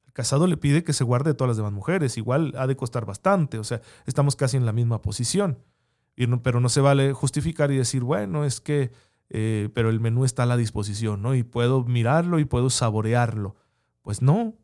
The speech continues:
no está bien. Claro, eso no significa que siempre que cometamos un pecado de estos estemos cometiendo un pecado mortal. Porque ya saben, son muchas las razones que van a influir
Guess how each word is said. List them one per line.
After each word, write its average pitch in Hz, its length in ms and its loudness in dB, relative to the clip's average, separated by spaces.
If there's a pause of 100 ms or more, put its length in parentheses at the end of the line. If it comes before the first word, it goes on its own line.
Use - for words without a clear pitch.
(140)
no 156 240 0
está 170 260 0
bien. 185 380 -4 (640)
Claro, 139 300 6
eso 139 240 0
no 139 140 2
significa 139 680 -2 (320)
que 120 100 -4
siempre 127 360 0
que 127 120 -2
cometamos 117 500 -2
un 123 120 0
pecado 127 440 0
de 131 220 2
estos 120 340 -4
estemos 113 380 -4
cometiendo 110 440 -4
un 104 80 -4
pecado 101 320 -8
mortal. 123 600 -4 (560)
Porque 113 280 -6
ya 120 180 4
saben, 123 300 4
son 127 180 2
muchas 139 480 2
las 131 180 2
razones 127 480 0
que 123 140 -4
van 117 200 0
a 123 40 0
influir 131 500 0